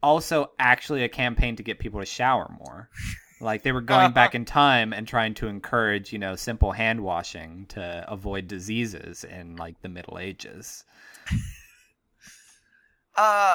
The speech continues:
Speaker 1: Although it was pretty smelly at the Parliament concert that Jordan and I went to.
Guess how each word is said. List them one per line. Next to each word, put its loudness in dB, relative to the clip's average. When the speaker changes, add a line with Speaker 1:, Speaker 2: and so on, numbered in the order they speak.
Speaker 1:
Although 12
it 8
was 10
pretty 6
smelly 2
at -4
the -14
Parliament 2
concert -10
that -2
Jordan -4
and -8
I -10
went -12
to. -14